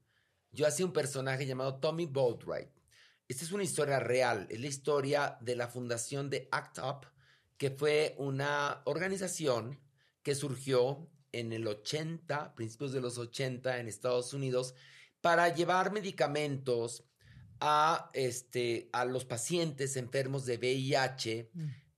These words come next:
Speaker 1: para poder, a través del contrabando, traerlos de Europa, porque por supuesto que la Comisión, eh, de Alimentos y Drogas en Estados Unidos,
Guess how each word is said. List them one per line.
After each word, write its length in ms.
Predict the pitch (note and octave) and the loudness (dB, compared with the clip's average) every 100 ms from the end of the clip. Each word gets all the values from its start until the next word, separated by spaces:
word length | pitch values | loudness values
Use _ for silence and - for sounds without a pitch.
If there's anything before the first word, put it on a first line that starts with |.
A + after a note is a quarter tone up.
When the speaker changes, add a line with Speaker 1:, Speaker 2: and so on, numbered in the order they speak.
| - | 0
Speaker 1:
para 300 | C#3 C#3 C3+ | 4 4 2
poder, 520 | C#3+ D#3+ F#3+ - - _ _ _ - | 2 4 4 0 -12 _ _ _ -8
a 140 | A#2+ | -4
través 300 | B2+ C3 F3+ | 0 0 0
del 120 | A#3 F3+ | -2 -2
contrabando, 920 | D#3+ C3 B2 C3 C3 A#2+ B2+ D3+ - _ - | -2 2 2 4 2 2 0 -2 -12 _ -2
traerlos 520 | C3+ C#3+ F3+ A3+ E3+ | 4 4 4 0 2
de 60 | |
Europa, 680 | D3 C#3 C#3 C3 G2+ C3 - _ _ - _ _ | 2 4 2 2 -4 -6 -14 _ _ -20 _ _
porque 300 | - D3 C#3 | 0 2 2
por 160 | D3+ C#3 | 0 -2
supuesto 540 | C#3 E3 D#3+ C#3 F3+ | 0 2 2 2 -4
que 300 | - D#3 D#3+ C3 | 0 0 0 -2
la 220 | C3+ C3+ | -2 -2
Comisión, 640 | C3 B2+ - D3 D3+ D#3 - | -4 -4 -2 0 0 -2 -4
eh, 260 | B2+ B2+ A#2+ | -2 0 0
de 100 | B2 | 0
Alimentos 540 | B2+ C3 C#3+ D#3+ D3 | 0 -2 -2 -4 -4
y 60 | C#3 | -2
Drogas 420 | C#3+ D3 C#3 C3+ | 2 2 2 -4
en 80 | B2 | -6
Estados 400 | - C#3 C#3 C#3+ | -2 0 0 -4
Unidos, 320 | C#3+ C#3+ | -4 -6